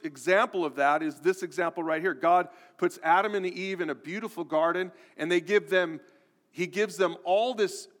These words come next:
all this abundance of fruit, this incredible abundance of fruit. So just to picture that.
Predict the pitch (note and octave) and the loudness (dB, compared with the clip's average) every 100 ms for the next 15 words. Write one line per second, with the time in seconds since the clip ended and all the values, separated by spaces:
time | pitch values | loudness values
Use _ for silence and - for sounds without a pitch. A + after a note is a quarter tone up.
0 | _ _ _ _ E3 G#3 A3+ G#3 - - | _ _ _ _ -2 0 2 -2 -2 -10
1 | - - D3+ - G3 A3 C#4 F#3 D3 A#2 | -10 -4 -4 0 2 4 2 0 -2 -4
2 | - - - - _ _ _ - D#3 C3+ | -16 -20 -20 -20 _ _ _ -2 -2 -4
3 | - - - E3+ - - - _ _ _ | -18 -12 -2 -2 -2 -14 -20 _ _ _
4 | _ _ _ _ _ F3 E3+ F3+ - - | _ _ _ _ _ -4 -2 -4 -6 -2
5 | A3 A#3 A#3 A3 G3+ F3 F#3 F#3 E3+ - | 2 2 2 2 2 2 0 -2 -10 -12
6 | - - E3 A#2+ - - _ _ _ _ | -12 -6 -4 -4 -10 -20 _ _ _ _
7 | - D3+ F3+ - F#3 - A#3 - F3+ C#3+ | -14 -12 -10 -6 -6 -6 -10 -8 -8 -6
8 | C3+ B2 C3 | -4 -4 -6